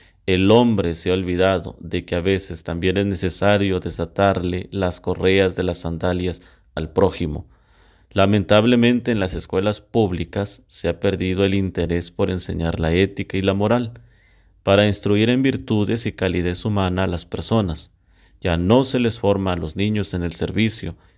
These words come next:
en la generosidad, en la concordia. Quizás hasta las palabras ya les resultan extrañas. Unos meses atrás me llamaba la atención un video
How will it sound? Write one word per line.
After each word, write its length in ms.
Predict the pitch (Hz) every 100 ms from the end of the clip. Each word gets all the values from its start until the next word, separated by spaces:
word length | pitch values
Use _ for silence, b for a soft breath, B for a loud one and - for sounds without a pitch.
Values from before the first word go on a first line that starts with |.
| _
en 140 | 101 92
la 80 | 87
generosidad, 880 | 90 87 80 - 80 82 98 95 _ -
en 100 | 90
la 140 | 82
concordia. 640 | 87 82 85 92 98 92 78 b b b b
Quizás 640 | - 104 - 113 156 160 -
hasta 300 | 104 - 87
las 160 | 80
palabras 720 | - 80 95 113 113 113 - _
ya 300 | 101 101 110
les 180 | 113 110
resultan 540 | 95 - 98 - 90
extrañas. 640 | 82 - 82 80 76 76 - _ b b b b b b -
Unos 280 | 123 160 127
meses 360 | 139 135 -
atrás 420 | 110 104 113 131 -
me 100 | 107
llamaba 420 | 95 92 113 123
la 120 | 110
atención 460 | 98 95 87 107 117
un 100 | 117
video 580 | 98 90 95 95 110